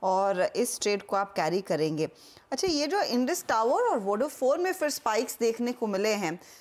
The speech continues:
पिछले हफ्ते या फिर in fact इसी हफ्ते वो थोड़ी सी market में सुगबुगाहट थी कि Indus टावर, आ, कुछ अपना हिस्सा offload करता हुआ दिखाई दे सकता है। यहाँ पर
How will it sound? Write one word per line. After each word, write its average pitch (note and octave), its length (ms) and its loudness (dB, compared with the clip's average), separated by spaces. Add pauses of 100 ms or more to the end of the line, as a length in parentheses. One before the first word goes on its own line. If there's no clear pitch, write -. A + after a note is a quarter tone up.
(160)
पिछले F4 260 -2
हफ्ते D#4 300 0
या D#4+ 260 4
फिर D#4+ 200 2
in D4 60 2
fact G#4+ 220 0
इसी D4+ 200 0
हफ्ते E4 300 -2
वो E4 160 2
थोड़ी C4+ 280 0
सी E4+ 160 0
market C#4 420 -2
में D4+ 100 -2
सुगबुगाहट A3+ 760 0
थी C4 140 0
कि C4 160 -2
Indus A3+ 260 0
टावर, A3 520 4
आ, F#3+ 100 2
कुछ G#3+ 280 -2
अपना G#3+ 220 -2
हिस्सा A3 280 0
offload G3+ 420 0
करता F#3+ 260 -2
हुआ F#3+ 120 2
दिखाई F3+ 300 0
दे F3 120 -2
सकता F#3+ 260 -2
है। F#3 60 2
यहाँ F3 120 0
पर F#3 220 0